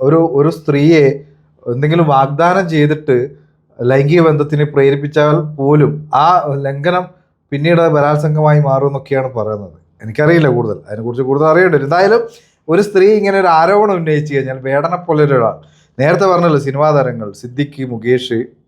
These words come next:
മണിയമ്പിള്ള രാജു, ഇവരൊക്കെ മുൻകൂർ ജാമ്യം എടുത്തിട്ടാണ് ഇപ്പം നമ്മുടെ നാട്ടിൽ സിനിമയിൽ അഭിനയിക്കുന്നു, ഇതൊക്കെ ചെയ്യുന്നത്. ഇപ്പം മുൻകൂർ ജാമ്യത്തിന് വേണ്ടിയുള്ള ഒരു സമയം പോലീസ് കൊടുക്കുന്നല്ലേ? നോർമലി ഇപ്പൊ അറസ്റ്റ് ചെയ്ത് കഴിഞ്ഞാൽ റിമാൻഡ് ചെയ്യും.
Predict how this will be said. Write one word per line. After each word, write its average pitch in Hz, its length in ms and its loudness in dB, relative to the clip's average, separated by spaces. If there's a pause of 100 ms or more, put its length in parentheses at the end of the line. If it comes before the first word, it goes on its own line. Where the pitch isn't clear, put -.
(100)
മണിയമ്പിള്ള 117 440 0
രാജു, 123 360 0 (580)
ഇവരൊക്കെ 143 400 0
മുൻകൂർ 165 360 0
ജാമ്യം 185 400 2
എടുത്തിട്ടാണ് 202 540 0
ഇപ്പം 202 320 -4 (440)
നമ്മുടെ 180 200 0
നാട്ടിൽ 180 420 2 (360)
സിനിമയിൽ 156 380 0
അഭിനയിക്കുന്നു, 175 720 -2 (340)
ഇതൊക്കെ 170 180 2
ചെയ്യുന്നത്. 180 540 2
ഇപ്പം 165 240 -2
മുൻകൂർ 151 360 0
ജാമ്യത്തിന് 185 640 0
വേണ്ടിയുള്ള 165 380 -2
ഒരു 156 80 -4
സമയം 151 560 -2 (440)
പോലീസ് 160 340 2
കൊടുക്കുന്നല്ലേ? 151 760 2 (500)
നോർമലി 175 420 2
ഇപ്പൊ 196 280 2
അറസ്റ്റ് 165 240 0
ചെയ്ത് 185 200 2
കഴിഞ്ഞാൽ 170 260 2
റിമാൻഡ് 135 300 -4
ചെയ്യും. 98 180 -16